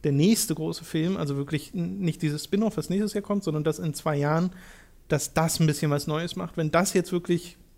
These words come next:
quasi eine Parallele wird zu Empire Strikes Back, dann wird's ein bisschen langweilig. Aber jetzt haben sie halt die neuen Charaktere etabliert, jetzt haben sie,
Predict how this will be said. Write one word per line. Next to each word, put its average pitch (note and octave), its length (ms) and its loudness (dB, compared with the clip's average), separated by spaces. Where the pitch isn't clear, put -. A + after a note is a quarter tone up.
quasi D#3 320 4
eine D#3 120 4
Parallele E3+ 580 4
wird E3 180 6
zu - 100 0
Empire E3+ 380 2
Strikes D#3 380 0
Back, F3+ 280 0
dann E3+ 260 4
wird's F3 220 4
ein E3 80 2
bisschen D#3+ 240 2
langweilig. D3 680 4
Aber D3 160 6
jetzt D3+ 220 4
haben F3+ 120 6
sie F3+ 100 4
halt E3 100 4
die E3+ 60 6
neuen E3 240 4
Charaktere D#3+ 520 0
etabliert, E3+ 460 0
jetzt E3 160 0
haben E3 120 4
sie, D#3+ 300 -2